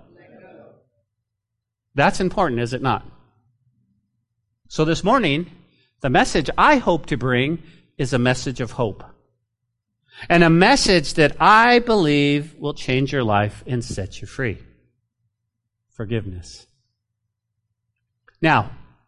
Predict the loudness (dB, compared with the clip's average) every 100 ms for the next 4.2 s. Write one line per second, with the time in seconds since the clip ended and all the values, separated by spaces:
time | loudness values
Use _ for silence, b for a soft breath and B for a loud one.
0 | _ _ _ _ _ _ 2 4 6 6
1 | 6 4 6 4 4 4 4 2 0 0
2 | -8 -16 -20 -20 _ _ _ _ _ -10
3 | 2 4 6 6 4 2 0 4 6 6
4 | 4 -2